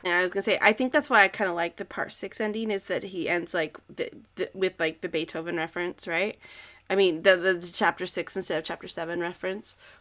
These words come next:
where he's like, he hasn't re-, reached the ode to joy, right? Like, that the end isn't yet there, he hasn't reached his ending, and that's how it kind of ended, and I kind of like that circle back to that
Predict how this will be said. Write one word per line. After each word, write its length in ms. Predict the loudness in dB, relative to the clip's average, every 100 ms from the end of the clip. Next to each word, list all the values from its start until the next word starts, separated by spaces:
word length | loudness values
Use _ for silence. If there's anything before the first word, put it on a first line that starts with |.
| -4
where 140 | 0
he's 180 | 2 2
like, 400 | 4 2 0 -8
he 160 | 0 2
hasn't 240 | 2 -2
re-, 240 | 2 0 0 -8
reached 360 | -4 -4 -4 -4
the 160 | 0 2
ode 140 | 0 -2
to 100 | -4
joy, 400 | -4 0 0 2
right? 400 | 4 4 4 0
Like, 200 | -2 -2
that 120 | -6
the 100 | -2
end 180 | -2 0
isn't 260 | -2 -4 -4
yet 260 | -6 -4 -2
there, 260 | 0 0
he 120 | 0 -2
hasn't 200 | -6 -8
reached 260 | -10 -10
his 120 | -6
ending, 340 | -4 -2 -2 -4 -8 -20 -8
and 100 | 2
that's 200 | 2 2
how 120 | 2 0
it 100 | 0
kind 180 | -2 -2
of 100 | -2
ended, 340 | -4 2 2 2
and 160 | 2
I 80 | 0
kind 240 | 0 -4
of 100 | -4
like 220 | -4 -4 -4
that 320 | -10 -10 -10
circle 360 | -6 -6 -6 -4
back 300 | -2 -2 -4
to 140 | -4
that 280 | -4 -6